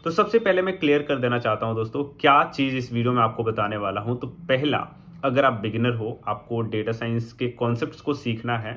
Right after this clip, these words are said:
बिल्कुल फ्री में, आपको फ्री रिसोर्सेज चाहिए, तो आपको इस वीडियो में बिल्कुल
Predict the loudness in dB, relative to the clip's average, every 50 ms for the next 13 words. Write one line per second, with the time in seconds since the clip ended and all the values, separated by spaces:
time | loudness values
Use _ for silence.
0 | -8 -8 -6 -6 -6 -6 -8 -8 -8 -8 -4 -2 -2 0 0 -2 -2 -4 -8 -10
1 | -16 _ -20 -20 -20 -20 -20 -20 -14 -4 2 2 2 2 4 0 0 0 0 0
2 | 2 2 4 2 0 0 -2 -2 -2 0 -2 -2 -2 -2 -4 -2 -2 -4 -4 -6
3 | -6 0 4 4 4 4 4 0 0 0 0 0 -2 0 2 2 2 0 0 0
4 | -2 -2 -2 -2 -6